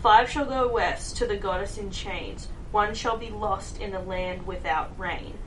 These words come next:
The bane of Olympus shows the trail. Campers and hunters combined prevail. The Titans cursed must one withstand,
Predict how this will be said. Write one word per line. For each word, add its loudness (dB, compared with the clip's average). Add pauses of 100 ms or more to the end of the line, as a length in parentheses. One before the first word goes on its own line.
(180)
The 0
bane 0
of -2
Olympus -2 (200)
shows 0
the -2
trail. -4 (260)
Campers 0
and -4
hunters -4 (120)
combined -2 (140)
prevail. -4 (240)
The -2
Titans -2
cursed -4
must -4 (120)
one -4
withstand, -4